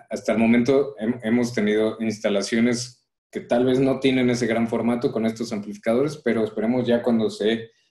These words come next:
eh, normalice esto, poderles, eh, invitar y que conozcan estos proyectos de gran formato,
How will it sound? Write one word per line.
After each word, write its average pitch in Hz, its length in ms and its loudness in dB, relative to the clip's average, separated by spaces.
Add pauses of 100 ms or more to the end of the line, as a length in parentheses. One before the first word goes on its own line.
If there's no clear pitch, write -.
(140)
eh, 95 400 0 (920)
normalice 131 640 2
esto, 156 280 2
poderles, 120 580 0
eh, 90 300 -14
invitar 113 540 2
y 110 60 -6
que 107 140 -4
conozcan 110 400 -2
estos 110 260 -6
proyectos 101 420 -4
de 98 100 -4
gran 101 220 -2
formato, 101 580 -2